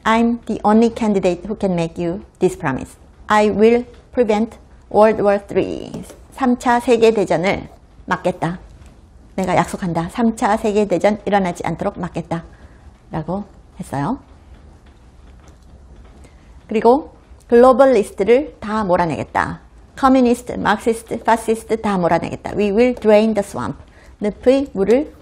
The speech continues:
내겠다. 글로벌리스트, 딥스테이트 다 몰아내겠다. 뿌리째 제거하겠다.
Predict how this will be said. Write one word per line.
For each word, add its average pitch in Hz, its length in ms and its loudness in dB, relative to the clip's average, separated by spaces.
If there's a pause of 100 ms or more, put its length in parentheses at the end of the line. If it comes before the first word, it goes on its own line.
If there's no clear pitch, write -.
(100)
내겠다. 165 460 -4
글로벌리스트, 214 800 2
딥스테이트 220 540 -6
다 208 200 -10
몰아내겠다. 180 680 0 (420)
뿌리째 262 560 0
제거하겠다. 190 880 0